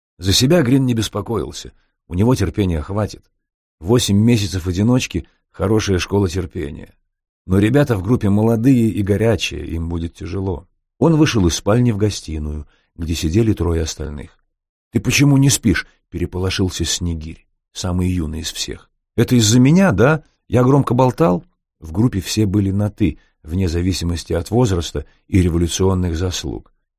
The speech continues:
Не выкать же, если завтра или через неделю, или через месяц вместе идти на смерть. На всём белом свете Грин говорил «ты»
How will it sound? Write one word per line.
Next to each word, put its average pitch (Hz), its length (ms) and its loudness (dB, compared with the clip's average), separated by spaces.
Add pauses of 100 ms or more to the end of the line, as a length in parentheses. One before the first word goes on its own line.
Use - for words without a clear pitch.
(100)
Не 95 200 6
выкать 95 340 2
же, 76 260 -4 (260)
если 78 360 -6
завтра 85 500 -4
или 76 160 -8
через 80 340 -4
неделю, 78 540 -4 (140)
или 92 120 -6
через 80 320 -6
месяц 104 440 -4 (240)
вместе 87 560 0
идти 80 180 -4
на 78 140 -2
смерть. - 480 -8 (480)
На 92 140 -4
всём 156 280 0
белом 117 240 -4
свете 92 440 -6
Грин 98 340 0
говорил 87 420 -6
«ты» 127 240 -4